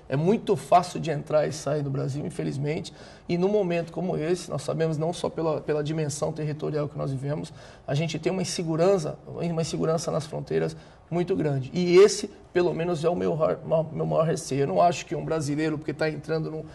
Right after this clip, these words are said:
num site de eventual religião ou não, vai se converter e vai praticar algum ato. Eu não vejo essa possibilidade nem na forma remota. O meu receio, meu, particularmente,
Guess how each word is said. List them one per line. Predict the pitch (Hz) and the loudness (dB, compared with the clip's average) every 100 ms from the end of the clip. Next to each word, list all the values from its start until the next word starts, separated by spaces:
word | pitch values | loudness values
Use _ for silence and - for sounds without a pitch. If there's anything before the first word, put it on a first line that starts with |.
| - - | -16 -4
num | 165 160 | -2 0
site | - 160 165 160 - 139 - - | 4 4 4 -2 -6 -8 -10 -8
de | 143 156 | -2 0
eventual | 151 156 156 160 | 2 0 2 0
religião | 143 156 151 127 147 160 | 0 -2 -2 0 2 2
ou | 143 | 2
não, | 139 165 165 165 - - | 4 4 4 -2 -18 -12
vai | 117 151 165 170 160 151 147 160 | 2 8 10 10 6 0 -2 -4
se | - 151 | -2 -2
converter | 160 175 143 147 143 170 170 | 2 2 4 2 2 0 2
e | |
vai | 156 | 2
praticar | 151 156 156 151 143 | 2 0 -2 -2 0
algum | 147 139 143 | 0 0 4
ato. | 160 175 151 | 4 2 -2
Eu | |
não | 170 170 | -4 -2
vejo | 147 185 160 | 2 2 0
essa | - | -6
possibilidade | 143 147 - - 160 151 160 160 | -6 -6 -6 -4 -4 2 4 4
nem | 165 214 - - - | 0 0 -2 -16 0
na | 151 | 2
forma | 151 175 165 | 4 4 4
remota. | 139 214 185 151 147 135 - - | 6 4 6 2 0 -6 -12 -10
O | - | 2
meu | 214 | 6
receio, | 233 214 202 233 202 | 6 6 6 6 6
meu, | 160 202 | 0 -2
particularmente, | - - - - - - 147 160 170 | -4 -4 -4 -6 -4 -2 0 -2 -2